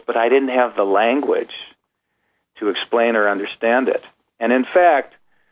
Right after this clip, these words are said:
most of the time when athletes experience these remarkable proclivities, it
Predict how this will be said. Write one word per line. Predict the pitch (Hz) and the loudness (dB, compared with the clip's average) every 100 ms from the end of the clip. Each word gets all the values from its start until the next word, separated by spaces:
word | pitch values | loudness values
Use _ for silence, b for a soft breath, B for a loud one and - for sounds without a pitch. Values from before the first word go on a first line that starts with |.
| _ - | _ -6
most | 135 190 - | -2 0 0
of | 143 | -2
the | 117 | -2
time | - 120 110 | 0 0 0
when | 107 | 0
athletes | 120 156 117 107 - | 0 0 -2 -4 -8
experience | - - - 160 147 117 98 | -20 -18 -4 -2 0 0 -2
these | 107 101 | -6 -4
remarkable | 101 104 113 143 - - 104 - _ _ _ _ - | -4 -2 0 0 -2 -6 -6 -10 _ _ _ _ -10
proclivities, | 104 - 156 139 - 95 - _ _ _ _ _ _ - | -8 -2 -2 0 -4 -6 -14 _ _ _ _ _ _ -10
it | 117 | -8